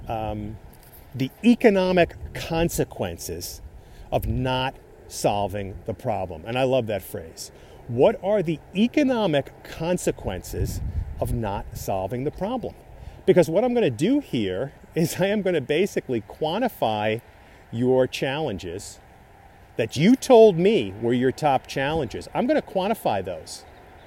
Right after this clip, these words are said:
So at the end of our, you know, our process, when we come back to, "Here's my solution, here's how I can help, here's how much it is," and the prospect says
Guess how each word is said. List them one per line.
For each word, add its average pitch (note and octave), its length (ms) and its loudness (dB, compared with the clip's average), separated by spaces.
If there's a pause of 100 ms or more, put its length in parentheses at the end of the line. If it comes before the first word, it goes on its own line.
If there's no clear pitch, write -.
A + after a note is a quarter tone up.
(440)
So G#3 160 6
at F3+ 80 2
the G3 140 6
end D4+ 220 4
of C4+ 160 4
our, F3 300 10 (520)
you G3+ 140 10
know, E3+ 300 10 (180)
our C#3+ 140 4
process, F#3+ 880 2 (1300)
when E3 160 6
we E3+ 120 4
come F3 320 2
back E3+ 420 4
to, C3+ 560 2 (1000)
"Here's D3 360 2
my C3 180 -2
solution, B2+ 640 -2
here's C#3+ 280 0
how C3+ 160 0
I G2+ 80 -2
can G2+ 200 -8
help, C3 280 -2
here's A#2+ 300 -2
how A#2 140 0
much G#2+ 260 -6
it G2+ 100 -6
is," C#3+ 420 2 (720)
and C3+ 140 -2
the C3 60 -2
prospect C4 560 2
says B2+ 600 0